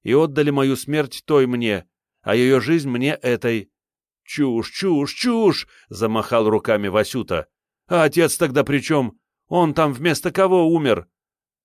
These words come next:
«А он, может, и не умер. Я же не знаю». Больше Лива ничего Васюте не сказала, лишь положила на миг ладонь на плечо,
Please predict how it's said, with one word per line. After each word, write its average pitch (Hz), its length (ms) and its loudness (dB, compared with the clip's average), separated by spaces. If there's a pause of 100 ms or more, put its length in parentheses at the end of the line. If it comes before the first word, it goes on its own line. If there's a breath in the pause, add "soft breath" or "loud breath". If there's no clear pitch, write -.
(140)
«А 117 180 -2
он, 120 140 -2
может, 117 320 -4
и 131 60 -2
не 123 100 -2
умер. 113 400 -2 (420)
Я 131 220 0
же 123 100 -6
не 127 80 -2
знаю». 117 460 -4 (1000)
Больше 113 460 -4
Лива 110 240 -2
ничего 92 400 -6
Васюте 90 420 -4
не 82 100 -10
сказала, 107 640 -4 (440)
лишь 156 260 -6
положила 131 520 -2
на 113 120 -6
миг 117 260 -8
ладонь 98 380 -4
на 87 140 -10
плечо, 98 500 -10